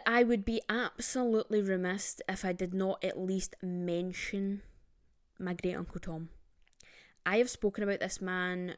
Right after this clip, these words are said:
so many times on this show before, and you're probably sick of hearing about him, but he is the reason that I do this show in the first place,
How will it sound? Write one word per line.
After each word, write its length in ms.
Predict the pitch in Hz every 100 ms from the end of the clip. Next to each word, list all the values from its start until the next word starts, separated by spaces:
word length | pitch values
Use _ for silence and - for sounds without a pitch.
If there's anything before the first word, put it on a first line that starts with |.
| _ -
so 340 | - - 180
many 160 | 208 214
times 320 | 196 180 185
on 120 | 175
this 120 | 175
show 180 | - 180
before, 580 | 175 175 165 170 170 170 _ - -
and 80 | 190
you're 100 | 175
probably 280 | - 190 214
sick 200 | - 226
of 80 | 226
hearing 240 | 190 196
about 180 | 220 220
him, 180 | 214 220 - - - - -
but 120 | -
he 280 | - 269 269
is 180 | 240
the 100 | 226
reason 380 | 202 208 233 233
that 140 | 214 -
I 80 |
do 180 | 175 190
this 140 | 208 208
show 180 | 208
in 80 | 190
the 80 | 180
first 260 | 180 170 -
place, 300 | 196 190